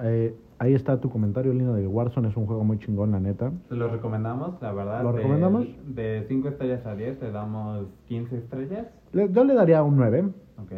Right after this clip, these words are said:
Speaker 1: Porque es un jue-, es un juego muy cabrón, pero los servidores son una chingada. Porque es un juego que se juega, eh, en línea, ¿no? Es online el huevo. No puedes jugarlos sin internet.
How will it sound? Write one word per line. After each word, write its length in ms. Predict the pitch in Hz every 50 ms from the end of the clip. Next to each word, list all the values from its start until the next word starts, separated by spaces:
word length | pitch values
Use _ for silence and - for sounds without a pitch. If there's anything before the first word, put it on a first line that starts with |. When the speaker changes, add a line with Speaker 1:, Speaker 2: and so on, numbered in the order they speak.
| 107 - 131
Speaker 1:
Porque 180 | 135 123 123 123
es 80 | -
un 80 | 160 143
jue-, 120 | 165 165 -
es 140 | 151 139 139
un 160 | 151 151 139
juego 340 | 135 - - 190 208 214 226
muy 200 | 208 185 175 175
cabrón, 440 | 175 - 127 107 110 135 185 220 214 - - - - _ _ _ _ - _ -
pero 300 | 131 127 123 120 135 -
los 220 | 123 107 101 -
servidores 600 | - 107 104 107 101 104 107 113 117 120 131 135 135
son 160 | - 107 107
una 200 | 104 101 92 90
chingada. 400 | - 104 95 90 90 87 87 85
Porque 480 | 85 98 98 92 - 101 101 101 101
es 100 | 98 -
un 80 | 117 107
juego 220 | 101 113 110 107
que 80 | 101 98
se 60 | -
juega, 380 | - 104 104 104 104 104 101 - - - - _ _ - - _ _ _ -
eh, 380 | - 110 98 95 92 92 92 90 87 87 85 90 110 120 - - - - - - - - - - - - - -
en 280 | 101 98 104 110 117
línea, 460 | 123 135 131 120 110 107 104 117 165 196 - - _ - - - -
¿no? 240 | - 92 90 113 127
Es 100 | 113 - - - - - -
online 500 | 107 104 104 101 104 107 104 101 101 98
el 60 | 95
huevo. 380 | 92 101 101 98 110 151 180 - - - - - - - - - - - - - - -
No 120 | 113 90
puedes 180 | - 120 110 -
jugarlos 500 | - 107 107 104 101 107 104 - - - -
sin 300 | - - 117 113 113 - -
internet. 640 | - 131 120 110 101 107 104 98 104 101 101 113